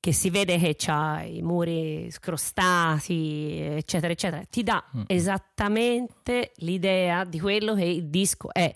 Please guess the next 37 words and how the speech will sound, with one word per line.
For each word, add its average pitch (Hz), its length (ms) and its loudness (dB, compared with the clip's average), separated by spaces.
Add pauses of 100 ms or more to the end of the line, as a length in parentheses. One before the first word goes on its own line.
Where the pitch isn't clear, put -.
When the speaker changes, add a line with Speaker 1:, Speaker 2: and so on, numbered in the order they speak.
Speaker 1:
Dopo 180 220 0
il 175 60 2
muro 185 220 2
di, 185 160 2
la 175 100 2
caduta 170 280 4
del 165 80 2
muro 170 160 4
di 175 80 2
Berlino, 185 800 2
il 165 100 0
cambiamento, 185 1200 2
il, 190 260 0
il 180 160 2
leit-, 247 260 2 (200)
paura 175 360 4
a 160 40 0
dire 156 200 0
sta 147 200 -2
parola 160 300 0
ormai, 151 320 0
il 156 80 2
leitmotiv, 202 720 0 (460)
leitmotiv 208 800 0
di 165 120 4
questo, 180 440 2 (260)
<laughs> - 280 -18
di, 202 260 2
del 196 240 0
disco 226 540 2
è 185 240 0 (200)
la 165 180 0
decadenza, 170 640 2
il 180 120 2
finire 220 720 0
di 165 180 -2
un 175 320 2